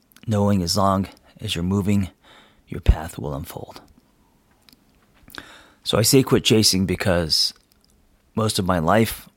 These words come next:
I would hit pause on life and chase.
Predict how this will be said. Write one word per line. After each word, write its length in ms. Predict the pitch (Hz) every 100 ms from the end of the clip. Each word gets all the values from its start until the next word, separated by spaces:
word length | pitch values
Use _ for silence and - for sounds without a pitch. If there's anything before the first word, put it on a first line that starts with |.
| _ _ _ _ _ - - -
I 400 | - 90 85 78 -
would 180 | 80 98
hit 140 | 85
pause 300 | - 95 95
on 160 | 87 85
life 260 | 90 95
and 180 | - 85
chase. 500 | - 87 104 - -